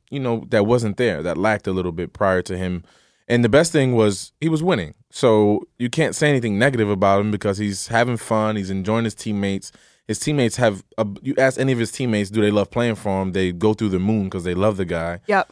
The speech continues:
Speaker 1: So that's all you can ask for. A quarterback that is having fun playing the game, winning, and has teammates that love playing for him. So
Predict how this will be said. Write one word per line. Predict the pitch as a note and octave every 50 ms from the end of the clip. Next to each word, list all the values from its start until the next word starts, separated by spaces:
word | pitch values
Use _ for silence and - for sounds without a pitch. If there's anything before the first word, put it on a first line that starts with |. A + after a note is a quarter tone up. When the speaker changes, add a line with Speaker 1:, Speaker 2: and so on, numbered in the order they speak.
| _ _ _
Speaker 1:
So | _
that's | - G3 F3+ G3+
all | G3 F#3
you | F3+
can | D#3+ C#3 B2+
ask | C#3+ E3 - -
for. | - F#2+ E2+ D#2+ - -
A | G2
quarterback | - C#3+ C#3 C#3 A#2+ A#2+ A#2+ A#2+ -
that | A#2 G#2+ G2 G2 - -
is | - G2+ G2+
having | B2 B2+ C3+ D3 C3+
fun | D3 C3+
playing | - - C3+ B2 A#2+
the | A#2
game, | G#2+ G#2+ G2 G2 F#2+ F#2+ F#2+ F#2+ - - _ _ _
winning, | - G2+ A2 B2+ B2+ A2 G2 F#2+ F#2 F#2 F#2 F#2 F#2+ - _ _ _ _ _ _ _ _ _ _ -
and | G#2 G#2 G#2 G2+ G2+
has | A2 A#2+ G#2+ -
teammates | - D3 C#3+ B2+ A2 G#2+ F#2+
that | A2 G#2
love | G#2 G#2 F#2+
playing | - - B2+ A#2 G#2+ G2
for | - - F#2 F2
him. | E2 E2+
So | - - F2+ F2 E2 D2+